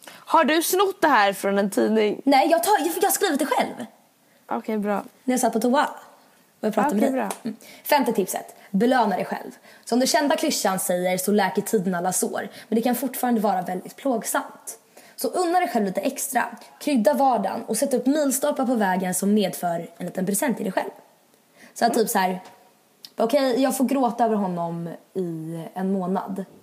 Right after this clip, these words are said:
Speaker 2: Nej, jag får gråta över honom i en vecka, men sen är det slut på det. Så då så här, för varje vecka jag klarar av att inte tänka på honom typ, då får jag köpa
Speaker 1: Mm.
Speaker 2: kanske den här tröjan eller den här chokladen och så.
Speaker 1: Jättebra till. Det kändes som att jag läste i Veckorevyn nästan.
Speaker 2: Ja,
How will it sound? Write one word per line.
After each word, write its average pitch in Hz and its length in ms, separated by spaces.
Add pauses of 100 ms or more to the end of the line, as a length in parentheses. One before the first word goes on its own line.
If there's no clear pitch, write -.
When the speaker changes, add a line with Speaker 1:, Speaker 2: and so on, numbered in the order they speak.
(200)
Speaker 2:
Nej, 240 220
jag 262 80
får 311 80
gråta 311 200
över 247 120
honom 190 220
i 180 40
en 180 60
vecka, 190 420
men 208 100
sen 214 200
är 180 40
det 175 60
slut 190 220
på 202 60
det. 196 160 (280)
Så - 100
då 240 140
så - 100
här, 185 40
för 208 100
varje 240 260
vecka 214 240
jag 185 120
klarar 180 240
av 185 180
att 185 100
inte 180 160
tänka 196 280
på 190 100
honom 202 220
typ, - 260 (460)
då 220 120
får 220 160
jag 196 100
köpa 220 140
Speaker 1:
Mm. 190 180
Speaker 2:
kanske 190 340
den 175 140
här 190 80
tröjan 269 640
eller 214 280
den 180 220
här 165 220
chokladen 269 680
och 214 140
så. 220 60
Speaker 1:
Jättebra 359 440 (160)
till. 339 80
Det 302 80
kändes 392 300
som 381 80
att 370 120
jag 381 80
läste 359 280
i 339 40
Veckorevyn 262 540 (120)
nästan. 196 500
Speaker 2:
Ja, 277 360